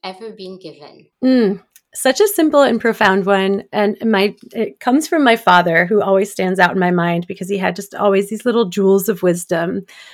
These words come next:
Speaker 2: Uh, but he said, you know, "There is always more to the story."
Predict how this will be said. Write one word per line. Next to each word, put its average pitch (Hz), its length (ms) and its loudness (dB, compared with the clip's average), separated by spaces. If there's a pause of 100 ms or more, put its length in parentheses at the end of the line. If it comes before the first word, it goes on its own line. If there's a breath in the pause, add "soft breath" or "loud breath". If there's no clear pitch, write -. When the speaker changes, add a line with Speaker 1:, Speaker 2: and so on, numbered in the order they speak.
(160 loud breath)
Speaker 2:
Uh, 180 420 2
but 208 140 -4
he 214 140 -4
said, 196 440 -2
you 202 160 -6
know, 185 380 -4 (220)
"There 208 160 4
is 196 180 0
always 202 380 2
more 180 260 2
to 190 160 -4
the 175 80 -4
story." - 500 -4